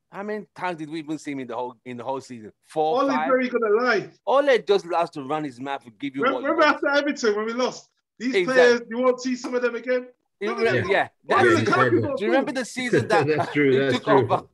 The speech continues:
Speaker 1: He said,
Speaker 3: That's
Speaker 1: "Some of these
Speaker 3: true,
Speaker 1: players,
Speaker 3: that's true.
Speaker 1: this is the last gu-," Hey,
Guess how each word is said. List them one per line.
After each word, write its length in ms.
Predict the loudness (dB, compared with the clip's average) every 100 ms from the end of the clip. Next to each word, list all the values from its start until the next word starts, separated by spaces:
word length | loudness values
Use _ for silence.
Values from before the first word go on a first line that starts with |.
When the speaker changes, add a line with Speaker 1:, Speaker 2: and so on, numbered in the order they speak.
| _ -10
Speaker 1:
He 80 |
said, 140 | -4 -2
Speaker 3:
That's 100 | 0
Speaker 1:
"Some 120 | 0 0
of 80 |
these 100 | -2
Speaker 3:
true, 80 | -2
Speaker 1:
players, 240 | 2 2 0
Speaker 3:
that's 160 | -6 -6
true. 180 | -4 -4
Speaker 1:
this 140 | -6
is 100 | -2
the 140 | 0
last 380 | 0 2 0 0 _
gu-," 80 | -12 -12 _ _ _ _ _ _ _ _ _ _ _
Hey, 300 | -12 -12